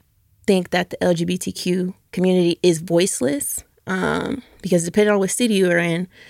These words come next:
I mean, you know, that changes on a day-to-day basis. Um, but my voice in particular, um, having, I have a wife, been together almost ten years, married for almost three of those years, um, and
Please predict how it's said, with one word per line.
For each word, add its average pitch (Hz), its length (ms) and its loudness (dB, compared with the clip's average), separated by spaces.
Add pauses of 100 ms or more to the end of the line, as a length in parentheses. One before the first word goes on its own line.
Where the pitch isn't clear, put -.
(340)
I - 60 0
mean, 170 380 0
you 180 140 2
know, 170 140 0
that 175 200 0
changes 170 520 -2
on 170 140 -4
a 185 60 -2
day-to-day 165 460 2
basis. 165 640 -2
Um, 175 380 -4 (760)
but 165 140 4
my 175 360 4
voice 175 300 2
in 175 100 -2
particular, 196 680 -2 (500)
um, 190 300 -2
having, 180 480 0 (180)
I 180 60 -2
have 175 180 2
a 170 60 4
wife, 170 480 2 (260)
been 180 140 -2
together 175 320 2
almost 175 280 -4
ten 190 180 -4
years, 170 360 -4
married 180 300 -2
for - 160 -8
almost 185 340 -4
three 190 220 0
of - 80 -4
those 175 340 -4
years, - 460 -2 (600)
um, 185 400 -2 (100)
and 185 760 -4